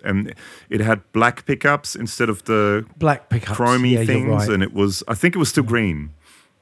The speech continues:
Speaker 2: Yeah, you're right. You are absolutely right. Now that, now that my mind goes back, it, yeah, it was just the pickup color
Speaker 1: The
Speaker 2: that was
Speaker 1: pickup
Speaker 2: changed,
Speaker 1: colors were
Speaker 2: 'cause he
Speaker 1: different,
Speaker 2: did
Speaker 1: and
Speaker 2: it.
Speaker 1: it was
Speaker 2: He had those purple ones, didn't he, before?
Speaker 1: He had, yeah, he had a purple and a chrome one. Oh no, both purple with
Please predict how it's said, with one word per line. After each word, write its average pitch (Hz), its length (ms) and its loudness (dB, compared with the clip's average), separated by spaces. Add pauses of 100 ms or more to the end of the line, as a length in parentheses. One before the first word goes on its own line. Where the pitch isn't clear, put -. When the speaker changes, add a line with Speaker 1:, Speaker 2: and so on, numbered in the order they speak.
(380)
Speaker 2:
Yeah, 123 180 2
you're 110 200 4
right. 98 280 0
You 110 120 2
are 107 140 2
absolutely 98 400 -6
right. 92 240 -2
Now 104 200 -2
that, 98 200 -4 (240)
now 107 240 -2
that 95 80 -6
my 95 160 -2
mind 95 340 -2
goes 90 200 -4
back, - 460 -8
it, 107 200 -6
yeah, 104 100 -2
it 95 80 -4
was 101 140 -4
just - 220 -6
the 107 80 -6
pickup - 380 -6
color 95 200 -6
Speaker 1:
The 113 60 0
Speaker 2:
that 92 100 -8
was - 0 - (100)
Speaker 1:
pickup 139 120 0
Speaker 2:
changed, - 80 -4
Speaker 1:
colors 120 220 2
were 123 80 2
Speaker 2:
'cause 98 60 0
he 117 60 2
Speaker 1:
different, 113 240 0
Speaker 2:
did 110 40 0
Speaker 1:
and 107 100 2
Speaker 2:
it. 107 60 0
Speaker 1:
it 104 40 -6
was 104 720 -2
Speaker 2:
He 113 80 0
had 113 120 4
those 101 160 2
purple 110 380 2
ones, 92 220 -2
didn't 95 200 -4
he, 90 60 -2
before? 90 460 -8
Speaker 1:
He 110 100 -6
had, 127 200 -2
yeah, 131 140 0
he 110 40 -2
had 110 120 -2
a 98 40 -2
purple 143 500 -2
and 110 160 -4
a 98 40 -2
chrome 117 400 -4
one. 82 340 -4
Oh 143 140 0
no, 180 240 2 (160)
both 156 320 0
purple 143 360 -2
with 117 200 -2